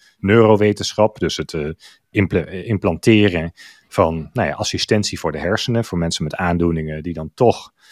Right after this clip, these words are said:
bepaalde spieren kunnen, kunnen aanzetten. Ja, dat is het, ik bedoel, laten we even helder stellen, het, het is echt geweldig. Op het moment dat jij, eh, ergens, eh, internetconnectie wil en je kan met zijn link,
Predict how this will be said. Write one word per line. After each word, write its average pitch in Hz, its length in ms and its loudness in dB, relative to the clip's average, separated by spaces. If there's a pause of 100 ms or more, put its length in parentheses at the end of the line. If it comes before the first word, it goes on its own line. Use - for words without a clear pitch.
(140)
bepaalde 82 360 -2
spieren 85 500 -2
kunnen, 73 480 -4
kunnen 80 260 -6
aanzetten. 104 540 2
Ja, - 140 -14
dat - 160 -16
is - 140 -6
het, - 200 -6
ik 85 180 -12
bedoel, 87 260 0 (180)
laten 87 300 -4
we 82 60 -4
even 85 200 -4
helder 95 200 0
stellen, 78 360 -8
het, 82 200 -20
het - 140 -14
is 98 80 -4
echt 98 180 -2
geweldig. 107 520 0
Op - 240 -20
het - 100 -20
moment 95 220 -2
dat 90 100 -2
jij, 92 380 2 (520)
eh, 90 480 -2
ergens, 95 440 0
eh, 85 380 2
internetconnectie 90 800 0
wil 82 300 0
en 90 80 -4
je 90 140 0
kan 92 240 2
met 85 160 -2
zijn 82 440 -2
link, 95 440 0